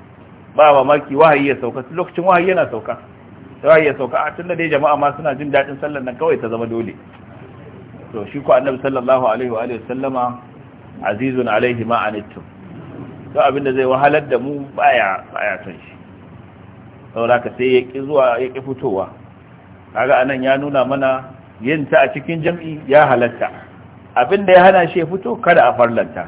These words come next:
Shi yasa lokacin da ya bar duniya, kaga an wahayi ya kare, babu magana a farlanta.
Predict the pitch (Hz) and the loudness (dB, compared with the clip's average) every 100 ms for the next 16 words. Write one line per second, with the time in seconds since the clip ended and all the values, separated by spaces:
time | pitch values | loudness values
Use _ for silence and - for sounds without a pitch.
0 | - 127 135 135 139 139 147 139 123 127 | -6 -6 0 0 -2 -6 -12 -6 -4 -2
1 | 135 131 139 139 151 123 123 123 127 131 | -4 -6 -6 -2 2 2 0 -2 -4 -4
2 | 135 143 117 117 113 113 120 117 98 127 | 0 2 2 2 0 2 2 2 0 -2
3 | 131 120 123 107 104 113 110 90 92 | 0 0 0 -2 -2 -6 -8 -8 -10